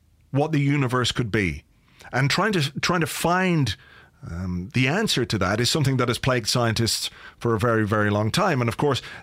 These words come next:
there's the, um, the, uh, what do you call that? The thing? The Large Hadron Collider,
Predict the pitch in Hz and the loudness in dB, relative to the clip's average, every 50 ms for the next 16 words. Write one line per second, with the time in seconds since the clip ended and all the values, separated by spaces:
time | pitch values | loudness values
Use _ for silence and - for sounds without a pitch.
0 | - - 120 117 117 110 - 127 117 113 113 113 110 110 110 110 110 107 107 104 | -4 0 0 2 0 0 0 0 2 2 2 2 2 2 2 2 2 2 2 0
1 | 104 101 113 - - - 202 143 - - 117 113 110 104 104 104 104 104 104 104 | 0 -2 -4 -6 -10 -12 -12 -10 -4 -2 0 2 2 2 2 2 2 2 2 2
2 | 104 101 98 98 98 98 98 98 - - 147 143 - 160 - 160 165 170 170 175 | 2 2 2 2 2 0 0 -2 -2 -2 -2 -2 -2 -2 0 0 0 2 0 0
3 | 175 - - _ - 143 131 - 160 170 185 190 185 151 - - _ _ - 123 | -2 -4 -8 _ -8 -6 -4 -2 0 0 2 2 0 0 -2 -8 _ _ -2 0
4 | 120 120 120 117 107 117 - 135 139 147 151 151 151 131 - - 131 147 147 127 | 2 2 2 0 -2 -2 -2 0 0 2 2 0 0 0 0 0 0 0 0 0
5 | 151 151 143 - - 143 139 139 151 156 156 180 190 180 | 0 0 0 0 0 0 2 2 2 2 0 0 -2 -2